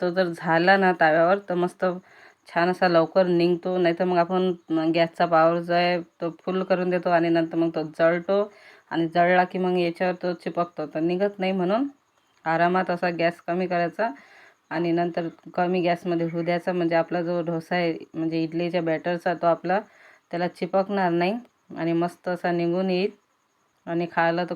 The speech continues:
खूप टेस्टी, इडलीपेक्षाही टेस्टी लागते. तेच बॅटर, फक्त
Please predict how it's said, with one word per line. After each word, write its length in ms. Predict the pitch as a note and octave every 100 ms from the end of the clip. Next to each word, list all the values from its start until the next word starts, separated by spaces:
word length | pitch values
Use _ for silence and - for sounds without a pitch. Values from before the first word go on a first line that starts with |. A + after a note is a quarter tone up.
| F3
खूप 160 | F3 -
टेस्टी, 320 | F3 F3 F3+
इडलीपेक्षाही 560 | E3 E3 F3+ F3 - G#3
टेस्टी 400 | G#3 F#3 - F3
लागते. 400 | E3+ F3 - F3+ - - - - _
तेच 200 | F3+ F#3+
बॅटर, 280 | F3+ F3+ F#3
फक्त 200 | F#3 E3